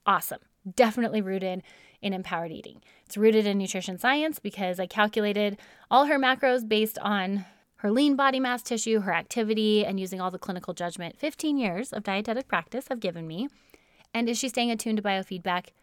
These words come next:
Yeah, you better believe it. Actually, dialing up the intentionality on her food intake allowed her to learn even more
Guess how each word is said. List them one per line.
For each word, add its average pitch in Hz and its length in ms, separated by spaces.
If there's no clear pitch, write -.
Yeah, - 280
you 226 100
better 254 160
believe 226 240
it. 160 120
Actually, 220 460
dialing 202 400
up 202 100
the 196 160
intentionality 180 640
on 175 200
her 190 180
food 175 240
intake 240 400
allowed 190 420
her 196 140
to 190 120
learn 180 220
even 180 280
more 185 560